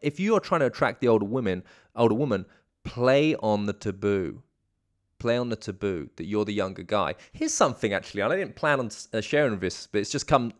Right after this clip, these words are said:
come into my mind right now. And, um, something that I used to say, something that I used to say when I was talking to older women, and I was just kind of, you know, just,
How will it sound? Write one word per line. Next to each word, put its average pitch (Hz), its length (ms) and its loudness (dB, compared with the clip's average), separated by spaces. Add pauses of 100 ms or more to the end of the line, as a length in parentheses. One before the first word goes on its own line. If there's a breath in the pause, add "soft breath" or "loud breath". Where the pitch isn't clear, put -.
(200)
come 120 240 -6
into 110 180 -8
my 104 140 2
mind 110 280 2
right 101 220 2
now. 123 240 4 (800 loud breath)
And, 127 380 4
um, 117 460 0 (1800)
something 208 540 2
that 165 140 2
I 156 80 8
used 139 260 0
to 113 80 -10
say, 120 640 2 (320)
something 165 400 -2
that 160 60 0
I - 20 2
used 151 200 -2
to 127 40 -4
say 123 340 2
when 104 160 -2
I 101 60 0
was 101 140 -2
talking 107 260 -4
to 104 80 -4
older 98 240 0
women, 113 320 -2
and 92 140 -4
I 95 80 -2
was 107 100 -4
just - 220 -10
kind 156 200 -4
of, 147 120 -6
you 156 80 -8
know, 113 120 -2
just, - 280 -12